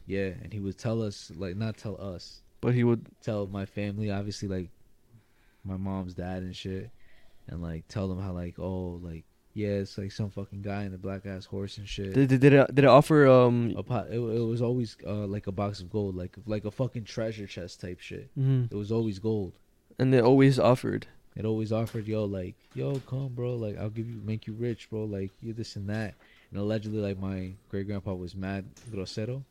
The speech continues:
Speaker 2: Mm-hmm.
Speaker 1: so he would always be like, "Vete a la chingada, get the fuck outta here, motherfucker."
Speaker 2: Yeah.
Speaker 1: But he was drunk and shit, but it's good that it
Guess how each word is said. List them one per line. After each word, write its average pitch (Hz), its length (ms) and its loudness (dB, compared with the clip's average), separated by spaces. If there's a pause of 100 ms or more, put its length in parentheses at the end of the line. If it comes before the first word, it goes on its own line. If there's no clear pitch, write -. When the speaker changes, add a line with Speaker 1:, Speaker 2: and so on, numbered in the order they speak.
(160)
Speaker 2:
Mm-hmm. 127 240 2 (140)
Speaker 1:
so - 120 -12
he 101 100 -4
would 101 120 -2
always 98 220 -2
be 101 80 -6
like, 95 200 -10 (420)
"Vete 151 200 -12
a 127 100 -10
la 120 60 -12
chingada, 113 720 -4
get 117 120 -6
the 131 80 -6
fuck - 340 -8
outta 120 180 0
here, 110 200 -4
motherfucker." 123 760 -4
Speaker 2:
Yeah. 127 440 2 (200)
Speaker 1:
But - 80 -4
he 117 80 0
was 107 180 0
drunk 123 280 0
and 113 120 -2
shit, 101 240 -4
but 95 280 -4
it's 117 180 0
good 123 160 4
that 120 120 2
it 104 200 0